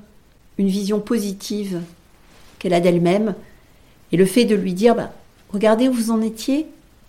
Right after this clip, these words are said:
et regardez où vous êtes aujourd'hui, tout le chemin qui a été parcouru. »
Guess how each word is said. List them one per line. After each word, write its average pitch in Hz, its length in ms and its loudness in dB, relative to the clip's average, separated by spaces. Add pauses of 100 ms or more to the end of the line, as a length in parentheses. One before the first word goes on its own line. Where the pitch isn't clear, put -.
(500)
et 196 60 0
regardez 226 420 2
où 254 40 -2
vous 220 160 -2
êtes 214 160 -2
aujourd'hui, 202 520 -4 (260)
tout 208 120 -6
le 190 40 -4
chemin 233 340 0
qui 240 120 -4
a 190 40 0
été 208 120 -4
parcouru. » 208 600 -6